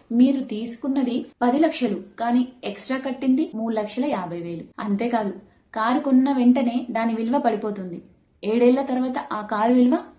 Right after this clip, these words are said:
నాలుగు లక్షలు కూడా ఉండదు. So అంటే మీరు పదమూడు లక్షల యాభై వేల, ఆ, కారు కొన్నారు, కానీ మీ చేతిలో మిగిలిన ఆస్తి విలువ నాలుగు లక్షలు. ఇది బిజినెస్సా? బ్యాంకులు మనతో ఆడుకునే గేమ్ ఇదే. మరి ఇంత కష్టం,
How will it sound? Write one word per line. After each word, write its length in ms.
నాలుగు 340
లక్షలు 240
కూడా 220
ఉండదు. 500
So 100
అంటే 500
మీరు 280
పదమూడు 420
లక్షల 320
యాభై 340
వేల, 420
ఆ, 260
కారు 220
కొన్నారు, 360
కానీ 340
మీ 160
చేతిలో 320
మిగిలిన 340
ఆస్తి 340
విలువ 260
నాలుగు 300
లక్షలు. 520
ఇది 140
బిజినెస్సా? 560
బ్యాంకులు 420
మనతో 300
ఆడుకునే 500
గేమ్ 180
ఇదే. 340
మరి 200
ఇంత 260
కష్టం, 480